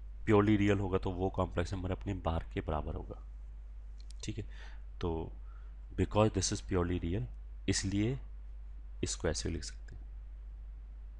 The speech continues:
ठीक है, तो I think this is a good time कि हम ये और याद कर लें एक नोट। नोट क्या है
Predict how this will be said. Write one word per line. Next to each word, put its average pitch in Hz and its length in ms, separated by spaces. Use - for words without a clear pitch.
ठीक 117 180
है, 107 60
तो - 260
I - 20
think 101 320
this 98 140
is - 0
a 101 140
good 95 240
time 87 160
कि 95 60
हम 90 260
ये 87 200
और 87 200
याद 78 260
कर - 140
लें 80 180
एक - 160
नोट। 78 380
नोट 95 180
क्या 92 160
है 101 80